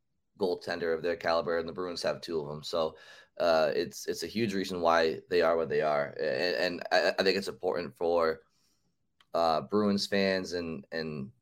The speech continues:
you know, us alike to not take that for granted. Uh, goaltending is, it, when you, goaltending is interesting. When you have it, you can overlook it and expect it. When you don't have it, you realize just how important it is and, and how valuable and, uh,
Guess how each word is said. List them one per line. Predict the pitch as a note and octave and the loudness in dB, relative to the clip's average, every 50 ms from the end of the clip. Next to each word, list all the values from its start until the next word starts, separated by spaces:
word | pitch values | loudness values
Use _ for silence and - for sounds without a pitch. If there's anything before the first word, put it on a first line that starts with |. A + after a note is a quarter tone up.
| _ _ _ _ _ | _ _ _ _ _
you | - C#2+ | -6 -4
know, | - | 0
us | - F2+ F2+ - - | 0 0 0 2 2
alike | E2 E2+ F2 F2 F2 - - | 6 6 8 8 6 4 2
to | - F#2 E2+ | 0 0 2
not | F2 E2+ D#2 - | 4 2 2 2
take | - F2 D2 C2+ | 0 -2 -2 0
that | C#2+ C#2+ C#2+ | 0 0 0
for | - E2 | 0 -4
granted. | D#2 - E2+ E2 E2 - - D#2+ D2+ C#2+ - | -2 0 0 0 0 0 0 -2 -2 -2 -2
Uh, | - D#2 E2 E2+ | 0 0 0 2
goaltending | D#2+ F2 F2+ F2+ - G2 F2 F2 E2+ | 2 2 2 4 2 0 0 2 0
is, | D#2+ D#2 D2+ - - - - - - - _ _ _ _ _ _ _ - | 0 0 0 -2 -4 -6 -6 -8 -12 -18 _ _ _ _ _ _ _ 2
it, | - F#2+ - - - - - | 2 2 2 0 -8 -20 -10
when | - E2+ A2 A#2 | 2 4 4 6
you, | A#2+ A#2+ A#2 G#2+ - - - - - - - _ _ | 6 6 4 2 0 -4 -14 -20 -20 -20 -20 _ _
goaltending | - C3 C#3+ C#3 D3 C3 C#3 | 12 12 12 12 10 8 6
is | C3+ B2+ | 6 6
interesting. | C3 C3 B2+ A#2 A2+ - G#2 G2 | 4 4 2 0 -2 0 0 0
When | F#2 F#2+ G2 | 2 2 2
you | G2 | 2
have | G2 G2+ G#2+ A2 A#2 B2 C3+ | 4 6 8 8 8 8 8
it, | C#3 C#3+ - - - _ _ _ _ _ _ _ - | 6 6 6 2 -4 _ _ _ _ _ _ _ -6
you | A2 A2+ | -4 -2
can | A2 - A#2 | 0 4 4
overlook | A2 G#2 F#2 G2 G2 F#2+ F2+ - | 4 4 6 6 4 4 4 4
it | F2+ F2+ F#2 - - - _ _ _ _ _ _ _ _ _ _ | 2 2 2 0 -4 -12 _ _ _ _ _ _ _ _ _ _
and | G2 F#2+ F2+ | -2 -2 -2
expect | D#2+ - - - F#2+ F#2 - - | -2 -4 2 2 2 2 4 2
it. | B2 B2+ - - - _ _ | 2 2 2 0 -4 _ _
When | - F2+ F#2+ F#2+ | -6 -4 -2 -2
you | F#2+ F#2 | -2 0
don't | - - A2+ A2+ - | 2 4 4 4 4
have | A#2 G2 F#2 F#2 F2 F2+ | 2 2 2 2 4 4
it, | F#2 F2+ - - - _ _ _ _ | 4 4 2 0 -6 _ _ _ _
you | F#2+ G2 G2 G2 | -6 -2 0 2
realize | G2 G2 G2 F#2+ F2+ F2 E2+ E2+ E2+ E2+ - - - - - - _ _ - | 4 4 4 4 4 4 4 4 2 0 -2 -6 -8 -10 -14 -18 _ _ -10
just | - F#2+ - | -8 -6 -2
how | - F2+ E2+ | 0 0 0
important | E2 - - F2+ C#2 D2+ E2 D#2+ | 0 -2 -2 -4 -2 -2 -4 -2
it | E2+ | -2
is | E2 E2 E2 E2 | -2 -2 -2 -4
and, | D#2 D#2 D2 | -8 -10 -8
and | - D#2+ D#2+ D#2 - | -8 -8 -6 -6 -4
how | - F2 E2+ | 0 0 0
valuable | D2 D2+ D2+ D2+ D#2+ D#2 D2 E2 E2 D#2 D#2 | 2 2 2 2 0 2 2 0 0 0 0
and, | D#2 D2 | -2 -2
uh, | D#2 D2+ D2 C#2+ C#2 C#2+ C#2+ | -2 0 0 2 2 0 0